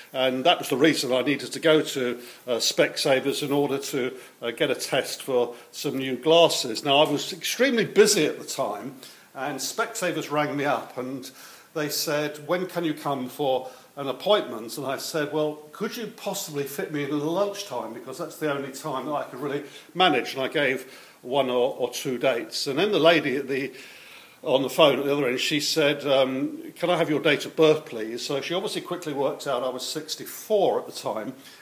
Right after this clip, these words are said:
And she, she said, um, "Now, we're also under pressure," she said. "If you come in at lunchtime, that's okay." But she said, "We only would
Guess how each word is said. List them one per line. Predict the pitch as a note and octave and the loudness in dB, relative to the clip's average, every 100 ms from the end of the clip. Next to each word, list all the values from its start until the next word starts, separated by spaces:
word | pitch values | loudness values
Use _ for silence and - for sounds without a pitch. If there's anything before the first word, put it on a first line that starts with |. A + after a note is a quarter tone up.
| - | -8
And | D3 D3 D3 | -4 0 0
she, | D3 F3+ D#3 | 0 -2 -2
she | D3+ - D#3+ | -4 -6 -4
said, | - F3+ E3 E3+ | 0 0 0 0
um, | D#3+ D3+ D#3+ D3 - - - - - | 0 2 0 -6 -14 -12 -12 -12 -10
"Now, | D3+ D#3+ D3+ | 0 2 2
we're | D#3 F3+ | 2 2
also | F#3 A#3 - | 2 2 2
under | F3 C3 | 0 0
pressure," | - - G#3 - C#3+ G#2+ | -6 4 4 4 -4 -6
she | - A#2 | -6 -8
said. | - B2 D3 | -2 -2 -2
"If | |
you | G#3 | -6
come | - A3 F3 | -2 0 2
in | |
at | D#3 | 0
lunchtime, | D#3 F3+ - - B2 A2+ C3 | 0 -2 -6 -4 -4 -2 -4
that's | F3 - F#3+ | -6 -4 -2
okay." | D#3 - - - B3+ A3 B2 A#2+ D3+ - - - - | -2 -4 -10 -2 2 4 4 2 -2 -4 -14 -20 -4
But | D#3+ E3 | -4 -2
she | D#3+ | -4
said, | D3+ E3+ | -4 -4
"We | E3 F#3 - | -2 -4 2
only | G3+ A#3 A3+ G3 F3+ F3 | 4 4 0 -2 -2 -2
would | D3+ | -4